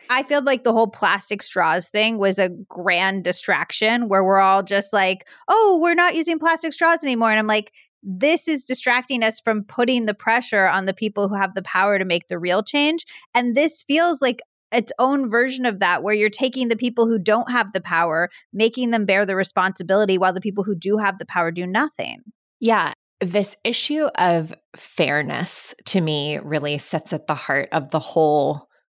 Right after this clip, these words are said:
Speaker 2: climate conversation. And there's the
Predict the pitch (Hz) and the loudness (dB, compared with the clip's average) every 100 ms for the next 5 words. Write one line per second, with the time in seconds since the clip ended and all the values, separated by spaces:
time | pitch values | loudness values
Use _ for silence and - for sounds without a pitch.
0 | - - 143 - - 160 - - - - | -8 -4 -4 -4 -8 -8 -6 -6 -6 -4
1 | - - - - 180 175 165 170 - 175 | -4 -6 -10 -4 -2 0 0 -2 -2 0
2 | 160 156 | 2 0